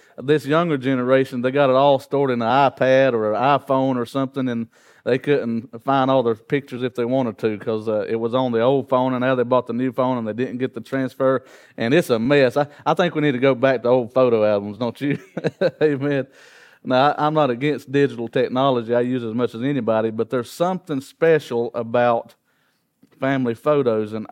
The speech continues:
I think it's because it represents that which is nearest and dearest to your heart.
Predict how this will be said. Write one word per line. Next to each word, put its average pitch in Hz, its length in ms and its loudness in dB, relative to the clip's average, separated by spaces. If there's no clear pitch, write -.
I 135 120 0
think 139 340 -4
it's 127 160 -8
because 113 760 -4
it 113 160 -6
represents 123 640 -4
that 117 180 -2
which 110 180 -8
is 104 80 -12
nearest 113 460 -6
and 101 180 -10
dearest 107 440 -4
to 101 80 -10
your 95 140 -8
heart. 92 440 -8